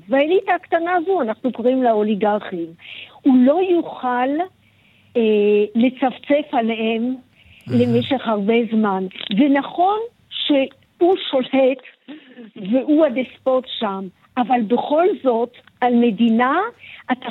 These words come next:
Speaker 1: חייב שתהיה אליטה.
Speaker 2: מהמם.
Speaker 1: וכאשר האליטה... לא אוהבת את המצב,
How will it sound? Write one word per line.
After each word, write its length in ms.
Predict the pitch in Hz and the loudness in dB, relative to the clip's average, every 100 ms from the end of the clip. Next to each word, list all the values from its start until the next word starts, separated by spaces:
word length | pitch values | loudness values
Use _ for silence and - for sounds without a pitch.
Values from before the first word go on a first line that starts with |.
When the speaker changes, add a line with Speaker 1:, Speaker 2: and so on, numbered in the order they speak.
| - | -4
Speaker 1:
חייב 300 | 233 254 294 | 0 2 0
שתהיה 420 | 294 240 - 254 247 | -2 -6 0 0 2
אליטה. 440 | 233 233 226 202 165 - - - | 0 0 0 -2 -6 -10 -18 -4
Speaker 2:
מהמם. 120 | 196 254 | -2 0
Speaker 1:
וכאשר 460 | 277 233 233 - 403 415 381 - | 0 0 -2 -2 0 0 -4 -2
האליטה... 720 | 254 247 262 349 - 269 175 - _ _ _ _ _ _ _ _ 214 | 0 2 2 0 -2 -4 -4 -8 _ _ _ _ _ _ _ _ 2
לא 280 | 240 349 | 4 6
אוהבת 520 | 392 330 311 302 330 302 | 6 4 4 2 -2 -2
את 100 | 254 | -2
המצב, 560 | 247 214 208 - 311 | -2 -4 -6 -2 0